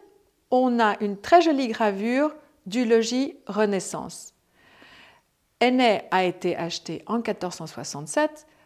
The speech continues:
par Charles Chevenon de Bini,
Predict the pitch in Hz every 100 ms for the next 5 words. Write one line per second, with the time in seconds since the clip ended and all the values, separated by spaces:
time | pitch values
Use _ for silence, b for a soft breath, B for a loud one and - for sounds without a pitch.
0 | b _ 220 185 170 - _ _ - -
1 | 269 240 160 - - _ - 185 180 175
2 | 165 170 156 160 202 339